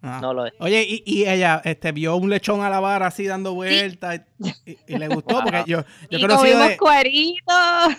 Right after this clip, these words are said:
Speaker 1: Exacto, porque yo he conocido de, de, de, de americanas, gringas, este, que han ido a Puerto Rico y ven el lechón a la vara y
Speaker 3: Ay.
Speaker 1: no vuelven a comer lechón en su
Speaker 3: Ella
Speaker 1: vida. Es
Speaker 3: va
Speaker 1: como que,
Speaker 3: toda,
Speaker 1: ¿en serio?
Speaker 3: ella va toda.
Speaker 2: Ah, ok,
Speaker 1: Y, y tú
Speaker 2: cool.
Speaker 3: Ella le
Speaker 1: dijiste que en,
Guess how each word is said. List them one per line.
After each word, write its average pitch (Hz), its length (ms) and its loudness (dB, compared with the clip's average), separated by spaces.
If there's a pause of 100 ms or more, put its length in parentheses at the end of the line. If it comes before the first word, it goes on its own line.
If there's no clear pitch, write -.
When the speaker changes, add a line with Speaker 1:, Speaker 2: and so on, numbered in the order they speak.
Speaker 1:
Exacto, 170 680 0
porque 151 140 -4
yo 156 80 -2
he - 20 -4
conocido 208 400 0
de, 208 160 2
de, 190 320 0
de, 170 460 -4 (420)
de 147 120 -6
americanas, 156 640 -4 (120)
gringas, 151 440 -10 (240)
este, 165 340 -6
que 175 300 -2 (340)
han 165 240 0
ido 196 380 4
a 180 100 2
Puerto 190 300 0
Rico 202 260 0
y 190 80 4
ven 165 220 0
el 196 80 0
lechón - 380 0
a 202 80 -2
la 190 120 0
vara 185 320 0
y 196 60 0
Speaker 3:
Ay. 175 100 2
Speaker 1:
no 190 200 2
vuelven 208 320 4
a 208 120 4
comer 196 280 2
lechón 233 440 4
en 220 80 0
su 185 300 4
Speaker 3:
Ella 190 80 4
Speaker 1:
vida. 240 80 4
Es 233 160 6
Speaker 3:
va 226 60 6
Speaker 1:
como 214 160 2
que, 220 80 0
Speaker 3:
toda, 202 100 4
Speaker 1:
¿en 208 80 -2
serio? 233 220 -2
Speaker 3:
ella 247 160 4
va 233 160 6
toda. 247 360 -8 (640)
Speaker 2:
Ah, 139 240 4 (380)
ok, - 80 -14
Speaker 1:
Y, - 80 2
y 220 60 0
tú 214 120 -6
Speaker 2:
cool. 214 100 -2
Speaker 3:
Ella 226 180 2
le - 20 2
Speaker 1:
dijiste 247 120 0
que 226 80 2
en, 233 60 -2